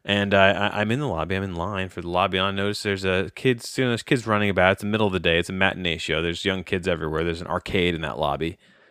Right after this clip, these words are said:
<clears throat> I notice there's a child who's not a young child, mind you. He's maybe six,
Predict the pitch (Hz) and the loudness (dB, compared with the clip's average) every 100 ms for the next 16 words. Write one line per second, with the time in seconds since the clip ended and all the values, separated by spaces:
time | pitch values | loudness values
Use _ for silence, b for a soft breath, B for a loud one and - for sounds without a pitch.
0 | b b b b _ _ _ _ _ _ | b b b b _ _ _ _ _ _
1 | _ 143 143 135 123 143 135 120 123 - | _ -4 -2 0 4 2 2 -2 -2 6
2 | 101 104 127 127 B B B - 123 107 | 8 8 6 -2 B B B -2 0 2
3 | 113 151 170 151 202 214 - 80 78 85 | 6 6 8 8 6 6 4 4 2 0
4 | 90 87 87 95 104 98 120 143 147 - | 0 0 0 -2 -2 2 2 2 0 -2
5 | - - - 151 - - | -6 -6 -4 -4 -4 -6